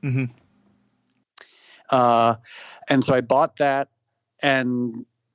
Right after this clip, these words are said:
Speaker 2: loved it. And then, yes, then we heard that Minor Threat were playing at Gildersleeves. And so we went there, and I very politely introduced myself to Ian.
Speaker 1: Did you ever see the band Why Die by any chance?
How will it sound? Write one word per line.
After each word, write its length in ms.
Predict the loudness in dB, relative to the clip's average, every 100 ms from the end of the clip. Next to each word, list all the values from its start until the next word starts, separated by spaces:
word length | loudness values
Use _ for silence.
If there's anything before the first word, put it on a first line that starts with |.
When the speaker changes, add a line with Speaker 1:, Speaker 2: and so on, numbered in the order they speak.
| _ _ _ _ _ _ _ _ _ -14
Speaker 2:
loved 720 | -12 -10 0 4 4 4 2
it. 160 | 2 2
And 120 | 2
then, 260 | 4 2 2
yes, 340 | 0 -2 -10
then 520 | -18 -18 -10 -2 0
we 100 | 2
heard 240 | 2 2 2
that 140 | -2 -2
Minor 280 | -2 -2 -2
Threat 200 | -2 -4
were 60 |
playing 300 | -4 -4 -4
at 80 | -4
Gildersleeves. 720 | -2 -2 -2 -2 2 2 2
And 180 | -4 0
so 80 | 2
we 60 |
went 220 | 4 2 4
there, 240 | 4 4
and 160 | 2 -2
I 260 | -4 -4 -10 _ _
very 160 | 0 0
politely 440 | 0 -2 -4 -4
introduced 420 | -4 -4 -4 -4
myself 340 | -4 -2 0 -2
to 160 | -4
Ian. 340 | -4 -4 -4 -6 -10 _ _ -20 -20 -8
Speaker 1:
Did 100 | 0
you 80 | 0
ever 100 | 2
see 160 | 0
the 120 | 0
band 260 | 2 2 2
Why 240 | 2 2
Die 300 | 4 2 2
by 120 | 0 -4
any 160 | -6
chance? 440 | -6 -6 -8 -12